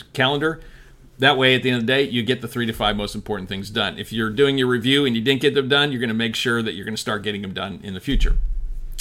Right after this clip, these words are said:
Number two, make sure you always use a timer so that you overcome Parkinson's law. Three,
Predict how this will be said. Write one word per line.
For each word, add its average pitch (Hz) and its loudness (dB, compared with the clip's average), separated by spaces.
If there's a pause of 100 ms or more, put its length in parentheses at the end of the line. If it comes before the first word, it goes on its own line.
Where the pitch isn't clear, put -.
Number 120 -4
two, 147 0 (200)
make 117 -2
sure 131 2
you 120 2
always 123 2
use 117 -2
a 120 -6
timer 139 0
so - -6
that 110 -2
you 104 -4
overcome 110 -2
Parkinson's 113 -4
law. 127 -2
Three, 131 0